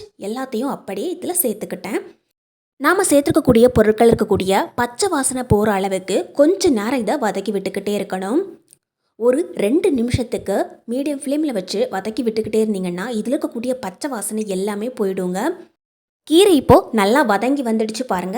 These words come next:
கீரையோட நிறம் ஓரளவுக்கு நல்லா மாறி வந்திருக்கும். நல்லா வதங்குனதுக்கு அப்புறமா இதுல இருக்கக்கூடிய பச்சை வாசனை எல்லாமே போயிடுச்சு. இப்ப நம்ம தக்காளி சேர்த்துக்கலாம். ஒரே ஒரு தக்காளி எடுத்துருக்கிறேன், பெரிய தக்காளியா பார்த்து. அதையும் ஸ்லைஸா கட் பண்ணி வச்சிருந்தேன், அதையும் இதுல சேர்த்துக்கலாம்.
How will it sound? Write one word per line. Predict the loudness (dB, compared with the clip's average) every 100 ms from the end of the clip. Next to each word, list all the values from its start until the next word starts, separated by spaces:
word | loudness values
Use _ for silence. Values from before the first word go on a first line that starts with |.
| -4
கீரையோட | -2 0 2 2 0
நிறம் | -2 -2 -4 -2 0
ஓரளவுக்கு | 2 0 -4 -2 -2
நல்லா | 0 0 -2
மாறி | -2 -2 0 0
வந்திருக்கும். | -2 -4 -6 -8 -4
நல்லா | 0 2 2
வதங்குனதுக்கு | -2 -2 -2 -2 -4 -6
அப்புறமா | -10 -12 -12 -6 -6 -6 -12 _ _ _ _ -10
இதுல | -4 -2
இருக்கக்கூடிய | -2 -4 -4 -6 -6
பச்சை | -8 -8 -6
வாசனை | -8 -6 -4 -2
எல்லாமே | -2 -2 -4 -2
போயிடுச்சு. | -2 -2 -4 -2 -2 -2 -10 -10
இப்ப | -10 -6 -6
நம்ம | -4 -8 -10
தக்காளி | -8 -4 0 0
சேர்த்துக்கலாம். | -2 -4 -4 -4 -4 -6 -12 0
ஒரே | 2 2 0
ஒரு | -2 -6
தக்காளி | -8 -4 -2 -2
எடுத்துருக்கிறேன், | -4 -6 -6 -6 -6 -2
பெரிய | -2 -2 -6
தக்காளியா | -6 -4 -4 -4 -4
பார்த்து. | -6 -2 -4 -2 -2
அதையும் | -2 -2 -2 -4
ஸ்லைஸா | -6 -6 -6 -6 -6
கட் | -8 -6
பண்ணி | -6 -6
வச்சிருந்தேன், | -6 -8 -6 -6
அதையும் | -4 -4 -4
இதுல | -4 -4
சேர்த்துக்கலாம். | -4 -4 -6 -6 -2 -4